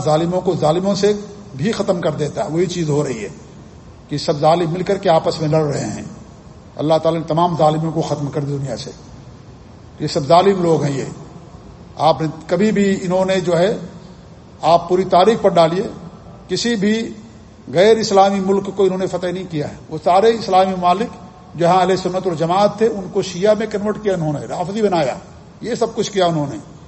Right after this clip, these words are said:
ایران کے اندر چھ سو سال تک اہل سنت والجماعت تھے، انہی کی اکثریت تھی۔ وہاں پر کوئی چند تھے شیعہ، بعد میں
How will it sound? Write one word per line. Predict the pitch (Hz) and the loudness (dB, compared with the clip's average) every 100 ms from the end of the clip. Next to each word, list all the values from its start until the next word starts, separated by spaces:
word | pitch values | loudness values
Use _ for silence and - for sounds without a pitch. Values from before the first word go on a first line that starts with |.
| - | -10
ایران | 151 165 180 202 | -4 0 2 0
کے | 196 | -2
اندر | 185 185 | -2 -2
چھ | 180 - 190 | -2 -2 -2
سو | 196 180 | -2 -2
سال | 170 180 185 | 2 2 2
تک | 202 202 | -4 -4
اہل | 160 170 | -4 -4
سنت | 170 170 185 175 | -6 -8 -6 -8
والجماعت | 147 156 165 156 | -6 -4 -4 -4
تھے، | - 160 123 - - - - - | -10 -12 -12 -18 -20 -20 -20 -8
انہی | 165 196 | -2 -2
کی | 202 | 0
اکثریت | 185 - 156 160 - | -2 0 0 -2 -4
تھی۔ | - - - - - - - - - - - - - - - - - - - - - - - - | -12 -16 -18 -20 -20 -20 -20 -20 -20 -20 -20 -20 -20 -20 -20 -20 -20 -20 -20 -20 -20 -20 -20 -12
وہاں | 147 165 | 0 2
پر | 185 185 | 4 2
کوئی | - 202 214 - - - - | 4 2 2 -8 -18 -20 -2
چند | - 226 208 | 0 0 -2
تھے | - 170 | 0 0
شیعہ، | - 165 131 - - - - - - - - - 120 | 0 -2 -2 -6 -18 -20 -20 -20 -20 -20 -20 -18 2
بعد | 165 202 | 4 4
میں | 196 214 | 4 -2